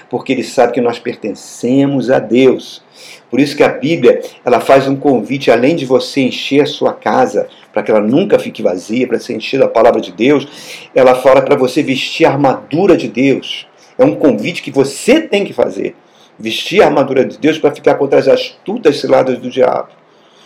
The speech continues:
que nesse mundo é totalmente dominado por ele. E aí ele usa uma outra expressão linda:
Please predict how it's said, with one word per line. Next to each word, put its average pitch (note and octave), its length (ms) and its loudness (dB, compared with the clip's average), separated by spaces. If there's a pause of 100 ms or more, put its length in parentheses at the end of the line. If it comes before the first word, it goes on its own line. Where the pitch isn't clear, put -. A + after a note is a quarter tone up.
(220)
que C3+ 80 -4
nesse E3 280 4
mundo D#3 300 2
é C#3+ 60 2
totalmente E3 580 2
dominado E3 460 -2
por F#3 160 -6
ele. E3+ 240 -2 (760)
E D3+ 100 4
aí F3+ 200 6
ele G#3 120 2
usa F3+ 220 -2
uma F3 140 2
outra F#3+ 240 6
expressão C#3 760 0 (160)
linda: C3 720 2